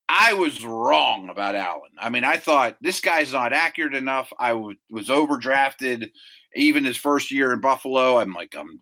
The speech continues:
I'm right. This guy is not a good enough passer of the football." And his completion percentage goes up five percent every year, which is insane. So I am very, very much a believer right now. And if I were to invest in any quarterback not named Mahomes,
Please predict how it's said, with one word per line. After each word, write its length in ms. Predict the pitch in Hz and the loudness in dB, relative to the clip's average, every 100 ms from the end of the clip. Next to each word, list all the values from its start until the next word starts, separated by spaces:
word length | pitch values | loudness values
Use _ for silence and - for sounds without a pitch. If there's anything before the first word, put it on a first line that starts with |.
| - | -10
I'm 200 | 90 101 | -6 0
right. 300 | 147 170 101 - | 2 2 0 -8
This 200 | 117 - | -10 -4
guy 240 | 123 120 | -2 0
is 180 | 113 101 | -2 -4
not 180 | 113 107 | -4 -4
a 80 | - - | -8 -4
good 120 | 143 | -2
enough 220 | 127 110 | -2 -2
passer 360 | 123 113 110 107 | -2 -4 -4 -10
of 60 | |
the 60 | 92 | -12
football." 680 | - 202 - 160 156 147 - _ - - _ - | -2 -2 2 4 6 4 2 _ -20 -20 _ -2
And 200 | 147 147 | 2 2
his 140 | 135 | 0
completion 400 | - 170 156 143 | -2 0 0 0
percentage 440 | 131 151 139 123 | -4 0 0 0
goes 280 | 123 127 123 | 0 0 0
up 120 | 123 - | -2 -2
five 280 | 131 127 | -2 0
percent 420 | 117 110 131 117 120 | -2 -4 -2 -2 -2
every 300 | 123 117 107 | -2 -2 -6
year, 300 | 104 76 76 | -6 -6 -10
which 180 | 87 | -14
is 140 | 107 95 | -12 -12
insane. 640 | 92 - - 127 98 98 _ _ _ _ _ _ _ _ | -14 -14 -8 -8 -8 -16 _ _ _ _ _ _ _ _
So 340 | - 185 180 151 | -2 4 4 4
I 160 | 202 247 | 2 2
am 200 | 233 165 | 0 0
very, 380 | 170 190 175 151 | 0 0 2 2
very 300 | 147 143 131 | 4 2 0
much 260 | 123 - | -2 -2
a 40 | 120 | -6
believer 440 | 110 117 104 92 | -4 -4 -4 -6
right 220 | 90 87 | -8 -8
now. 340 | 87 90 85 82 - | -10 -10 -8 -8 -4
And 140 | 117 | -2
if 100 | 110 | 0
I 160 | 160 180 | 2 4
were 200 | 170 151 | 4 4
to 80 | |
invest 460 | 143 123 147 151 - | 2 2 -2 -2 -4
in 120 | 123 | -2
any 200 | 135 147 | 0 0
quarterback 640 | 135 135 131 120 120 117 113 | 0 -2 -2 -2 0 0 -2
not 360 | 110 117 127 - | -4 0 0 -2
named 300 | 120 120 113 | -6 -6 -4
Mahomes, 720 | 101 117 110 101 95 90 - | -2 2 2 0 -4 -6 -10